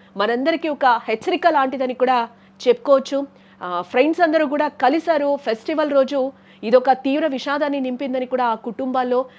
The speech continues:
ఆ స్నేహితుల్లో కూడా ఒక చెప్పుకోవచ్చు. వాళ్ళిద్దరూ పోటీ పడి కూడా అన్ని మద్యం బాటిల్స్, పంతొమ్మిది బడ్వైజర్లు అంటే మాటల, ఒక్కసారిగా బాడీ మొత్తం కూడా డీహైడ్రేట్ అయిపోయింది. ఆ డీహైడ్రేషన్ తట్టుకోలేక ఇద్దరు కూడా ఒకసారి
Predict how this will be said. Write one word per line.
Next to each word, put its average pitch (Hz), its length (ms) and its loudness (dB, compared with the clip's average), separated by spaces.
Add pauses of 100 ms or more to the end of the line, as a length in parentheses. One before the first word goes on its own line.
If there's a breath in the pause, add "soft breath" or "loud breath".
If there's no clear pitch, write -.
(140 loud breath)
ఆ 185 60 -2
స్నేహితుల్లో 240 600 -4
కూడా 226 200 -4
ఒక 220 120 -8
చెప్పుకోవచ్చు. 214 680 -6 (280 loud breath)
వాళ్ళిద్దరూ 233 440 0
పోటీ 254 380 0
పడి 262 240 -4
కూడా 240 380 0 (520 loud breath)
అన్ని 277 260 0
మద్యం 262 340 -2
బాటిల్స్, 202 480 -6 (120)
పంతొమ్మిది 320 480 -2
బడ్వైజర్లు 233 520 -4
అంటే 214 180 -8
మాటల, 214 420 -6 (260 loud breath)
ఒక్కసారిగా 247 480 -4
బాడీ 226 340 -2
మొత్తం 247 280 -6
కూడా 233 280 -2 (280 loud breath)
డీహైడ్రేట్ 240 540 -4
అయిపోయింది. 226 480 -6
ఆ 214 60 -4
డీహైడ్రేషన్ 233 720 -6
తట్టుకోలేక 240 640 -4 (280 loud breath)
ఇద్దరు 311 260 0
కూడా 311 220 2
ఒకసారి 247 500 0